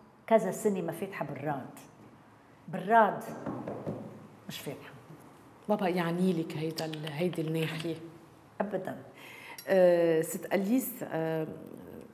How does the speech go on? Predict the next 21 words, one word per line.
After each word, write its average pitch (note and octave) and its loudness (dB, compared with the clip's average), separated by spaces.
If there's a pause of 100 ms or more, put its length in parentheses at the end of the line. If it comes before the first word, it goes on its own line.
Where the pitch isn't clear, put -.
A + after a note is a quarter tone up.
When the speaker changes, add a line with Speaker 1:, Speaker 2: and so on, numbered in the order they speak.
(100)
Speaker 2:
زوجك، F3 2
يعني D#3+ -6
الله D#3 2
يرحمه D#3+ 0
الطبيب D3 -8
المشهور E3 -2
ألبير D3+ 0
العم، D#3+ -2 (680)
آه، E3+ 4 (680)
بيقولوا G#3+ 6
إنه E3 2 (240)
ما F3+ 4
كان A#3 8
مقتنع G#3 2
بفكرة D3 -2
إنه D3 -2
يتزوج D3 0
وأنت G3 0
اللي - 0
قنعتيه، C#3+ -6
يعني. - 4